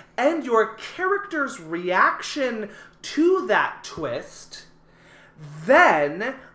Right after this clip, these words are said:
I think that you've successfully crafted a good piece of storytelling and a good film or story in general. I think the best way to look about this is, uh, there are many, many, many spoilers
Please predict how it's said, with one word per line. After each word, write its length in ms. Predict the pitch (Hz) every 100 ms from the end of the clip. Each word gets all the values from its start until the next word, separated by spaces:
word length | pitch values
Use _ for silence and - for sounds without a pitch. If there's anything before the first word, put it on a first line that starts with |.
| -
I 180 | 190 190
think 1000 | - - - 370 165 143 - - - - _ _
that 460 | 165 202 185 180 160
you've 320 | 185 202 185 -
successfully 800 | - - 214 214 202 190 - 214
crafted 800 | 214 - - 160 151 - 151 147
a 120 | 165 156
good 640 | 139 143 165 165 180 -
piece 540 | - 151 127 123 - - - - -
of 140 | 143
storytelling 440 | - 330 339 240 135
and 80 |
a 40 | 147
good 320 | 147 175 160
film 360 | - 147 143 143
or 100 | 143
story 420 | - 143 135 131
in 140 | 147
general. 400 | 143 214 156 98 - -
I 100 | -
think 360 | 208 226 240 -
the 100 | 208
best 560 | 160 - 202 277 - 196
way 140 | 180
to 80 | 160
look 280 | 151 214 220
about 420 | 226 170 - 135
this 380 | 131 123 - - -
is, 440 | 156 131 123 127 -
uh, 220 | 170 -
there 180 | 240 285
are 160 | 269 262
many, 300 | 262 254 233
many, 320 | 190 175 147
many 480 | 147 151 160 175 175
spoilers 800 | - - 147 139 135 135 131